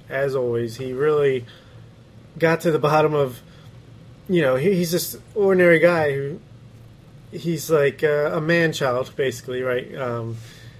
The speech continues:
never shows up for any of his girlfriend's stuff. They kinda on again, off again. He still lives at home, relies on his mom a lot. He kinda just has, like, a boyish personality, into sports, not so much into responsibility.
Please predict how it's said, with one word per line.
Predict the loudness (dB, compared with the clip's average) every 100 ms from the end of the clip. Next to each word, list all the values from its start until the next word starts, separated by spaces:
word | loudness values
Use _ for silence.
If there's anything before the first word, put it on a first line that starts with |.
| -20 -12
never | 0 2 2
shows | 4 4 4
up | 0
for | -2 -2
any | -2
of | -2
his | -4 -6 -12 -12
girlfriend's | -4 -2 -2 -4 -4 -4 -10
stuff. | -4 -2 -2 -6
They | -10
kinda | -6 -6 -6
on | -4 -4
again, | -2 -2 -2
off | -4 -6 -8
again. | -8 -6 -6
He |
still | -6 0 4
lives | 4 2
at | -2
home, | -2 -4 -6 -12 -8
relies | -2 0 -2 -4
on | -6 -8
his | -8
mom | -6 -4 -4
a | -6
lot. | -6 -6 -8 -10 -16 -20 -20 -20 -20 -20 -20 -20 -16
He | -12
kinda | -6 -4 -2 -2
just | -4 -2
has, | -2 -2
like, | -4 -6 -18 -20 -20 -20 -20 -20 -14
a |
boyish | -2 4 6 6 2 2
personality, | 2 2 -4 -2 -2 0
into | -2 -2
sports, | -6 -2 0 2 -2 -10 -18 -20 -20 -20 -20 -20 -20 -20 -12
not | -4 -4 -2
so | -2
much | 0 -2 -4
into | -8 -6
responsibility. | -6 -6 -4 -4 -4 -4 2 2 4 0 -2